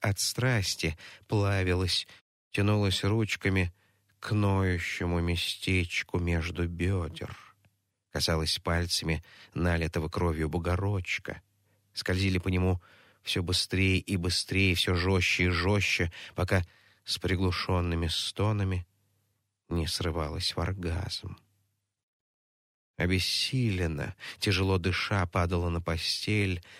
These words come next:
с тоской осознавая — что этого недостаточно. Тело получило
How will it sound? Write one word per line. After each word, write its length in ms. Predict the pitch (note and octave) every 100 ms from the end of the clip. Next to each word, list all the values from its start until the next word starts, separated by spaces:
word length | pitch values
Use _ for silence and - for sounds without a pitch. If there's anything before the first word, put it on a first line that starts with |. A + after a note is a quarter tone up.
| -
с 160 | - -
тоской 560 | F#2 F2 - G#2 F#2+ -
осознавая — 880 | F#2+ - E2+ E2+ E2+ G2 G2+ E2+ E2 _ _ _ _ _ _ _ _ _ - -
что 100 | F#2+
этого 300 | F2+ F2+ F2+
недостаточно. 1120 | F2+ F#2+ F2+ - E2+ F2 - - - - F#2+ _ _ _ _ _ _ _ _ _ _ _ _ _
Тело 240 | C#3 A#2+ G#2+
получило 680 | A2+ G#2 F#2+ G#2 F#2+ F2+